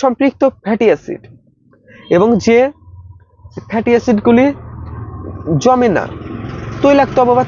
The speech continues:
তরল অবস্থায় থাকে, সেগুলোকে বলা হয় অসম্পৃক্ত ফ্যাটি অ্যাসিড। সাধারণ তাপমাত্রায় এগুলো কঠিন অবস্থায় থাকে, অর্থাৎ চর্বিগুলি, যেমন মাছ কিংবা মাংসের চর্বি। যেসব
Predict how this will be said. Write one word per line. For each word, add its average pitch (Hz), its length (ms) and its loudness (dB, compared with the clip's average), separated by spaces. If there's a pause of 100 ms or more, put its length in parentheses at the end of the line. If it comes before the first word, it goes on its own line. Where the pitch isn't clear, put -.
তরল 285 280 4
অবস্থায় 208 320 -2
থাকে, 143 220 -6
সেগুলোকে 214 480 0
বলা 220 180 4
হয় 262 140 0 (720)
অসম্পৃক্ত 262 600 0 (200)
ফ্যাটি 233 280 -2
অ্যাসিড। - 320 -6 (1200)
সাধারণ 269 420 2
তাপমাত্রায় 247 580 0
এগুলো 226 220 2 (140)
কঠিন 240 200 0
অবস্থায় 220 400 0
থাকে, 135 200 -6 (440)
অর্থাৎ 240 280 0 (120)
চর্বিগুলি, 196 500 2 (1000)
যেমন 196 320 2 (140)
মাছ 247 160 2 (120)
কিংবা 208 300 0 (440)
মাংসের 202 380 0
চর্বি। 135 280 0 (920)
যেসব 220 340 2